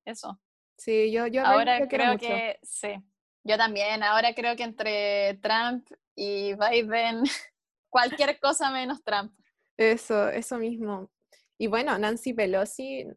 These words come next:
Speaker 2: eh, no sé si tú sabías, José, y no sé si sabrá la gente que nos está escuchando, pero su imagen ha sido, uf, a mí de verdad me da pena cómo se le ha tirado tanta caca en la historia
Speaker 1: Mm.
Speaker 2: estadounidense, en, en la historia,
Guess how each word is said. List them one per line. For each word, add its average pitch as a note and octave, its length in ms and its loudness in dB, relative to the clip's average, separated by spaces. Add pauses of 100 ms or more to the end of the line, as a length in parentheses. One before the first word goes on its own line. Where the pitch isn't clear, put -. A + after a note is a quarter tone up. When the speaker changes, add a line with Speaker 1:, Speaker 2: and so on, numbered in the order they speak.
(320)
Speaker 2:
eh, G3+ 360 -6
no F#3+ 160 -10
sé A3 180 -6
si B3 160 -8
tú A#3+ 140 -12
sabías, A#3 340 -2
José, B3+ 360 -4
y A3 80 -4
no F#3+ 140 -8
sé G#3 160 -8
si G#3+ 140 -8
sabrá G3 300 2
la A3 100 2
gente D#4+ 320 -4
que A#3+ 80 0
nos G#3 140 0
está G3 180 -4
escuchando, G3 680 -6 (420)
pero G3+ 200 2
su - 140 -4
imagen A3 640 -2
ha A3+ 80 -10
sido, C4 480 0 (280)
uf, - 160 -12 (760)
a A#3+ 120 4
mí C#4+ 120 0
de F#4 80 4
verdad C#4+ 280 6
me C#4+ 120 0
da D4 160 4
pena D4 380 -2
cómo C4 400 -2
se C4 160 -4
le A#3+ 80 2
ha A#3 100 2
tirado A#3+ 420 -2
tanta A#3 440 -4
caca B3 260 -2
en A#3+ 100 -2
la A#3+ 60 0
historia A3+ 540 -2
Speaker 1:
Mm. G3 60 -8
Speaker 2:
estadounidense, A3+ 600 0
en, A3+ 120 -4
en B3 140 2
la A#3+ 40 0
historia, D4 360 0